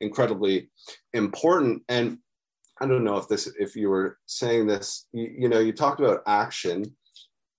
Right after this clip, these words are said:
Um, action is the most fundamental, important, um, is the, is what is the most important thing you can do. But action also, in my opinion, Mark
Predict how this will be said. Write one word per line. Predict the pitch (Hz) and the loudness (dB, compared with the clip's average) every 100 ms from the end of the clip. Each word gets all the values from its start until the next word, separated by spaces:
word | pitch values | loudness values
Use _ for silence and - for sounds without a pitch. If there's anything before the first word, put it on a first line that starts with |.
| _ 110 | _ 0
Um, | 107 101 101 117 | 2 2 0 4
action | 123 131 - 117 | 4 4 2 4
is | 110 - | 2 2
the | 107 | -2
most | 98 95 - | -2 -2 -2
fundamental, | 101 95 92 95 - 98 90 - | 0 2 0 -2 0 2 2 -2
important, | 98 92 - 98 - 90 78 - _ | -8 -6 -2 0 0 -4 -8 -14 _
um, | 90 85 73 73 - - _ _ _ _ _ _ _ _ _ _ _ _ _ _ | -8 -6 -8 -10 -14 -18 _ _ _ _ _ _ _ _ _ _ _ _ _ _
is | 113 - | -6 -2
the, | 110 104 | -2 2
is | 123 113 | 2 2
what | 113 110 123 - - _ _ _ _ _ _ _ _ _ - | 0 2 2 -2 -14 _ _ _ _ _ _ _ _ _ 2
is | 143 143 135 - - _ _ _ _ _ _ _ _ _ - - | 4 4 2 -4 -12 _ _ _ _ _ _ _ _ _ -20 -10
the | 107 127 | 0 2
most | 131 127 - | 2 2 0
important | 113 - 131 98 110 | -4 -2 -2 -2 -4
thing | - 113 | -2 0
you | 107 98 | 0 -4
can | 110 92 | -4 -4
do. | - 135 143 76 117 135 - - - | -2 2 4 4 0 -4 -12 -6 -2
But | 143 - _ _ - | -2 -4 _ _ 0
action | 135 143 - 185 151 160 - | 2 4 4 4 4 2 2
also, | 139 160 - 143 139 | 2 2 2 4 4
in | 143 127 | 4 0
my | 113 123 160 | 0 2 0
opinion, | 151 139 127 131 | 0 -2 -4 -2
Mark | 123 143 147 | 2 2 2